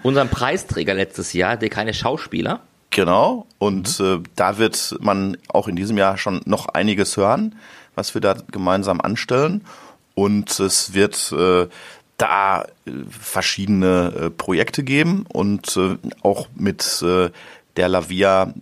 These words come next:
Speaker 2: Trauerbegleitung, äh, ist da nach wie vor ein, ein sehr, sehr enger, guter Kontakt vorhanden. Wir haben verschiedene, äh, Projekte auch, äh, vorbereitet, auch bezüglich des Themas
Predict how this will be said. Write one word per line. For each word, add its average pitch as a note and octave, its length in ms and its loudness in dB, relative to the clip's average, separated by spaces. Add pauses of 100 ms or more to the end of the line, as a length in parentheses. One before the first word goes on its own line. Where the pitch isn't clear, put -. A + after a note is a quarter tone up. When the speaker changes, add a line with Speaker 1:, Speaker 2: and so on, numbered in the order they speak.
Speaker 2:
Trauerbegleitung, F#2+ 1300 0
äh, F2+ 460 2 (400)
ist - 180 -6
da F#2 400 2
nach F2+ 220 -4
wie G2 40 -8
vor G2+ 480 0
ein, F2 320 -6
ein E2+ 140 -4
sehr, G2 320 2
sehr F#2+ 380 2
enger, A#2+ 260 2
guter A2 320 -4
Kontakt - 680 -6
vorhanden. A#2 640 0 (880)
Wir F2 140 2
haben F#2+ 220 2 (420)
verschiedene, G2+ 840 2
äh, F2+ 120 -2
Projekte G#2+ 760 0
auch, F#2+ 480 0
äh, F2+ 180 4
vorbereitet, F2+ 800 0
auch F2+ 200 -2 (100)
bezüglich G2 640 -4
des - 200 -6
Themas F2+ 460 2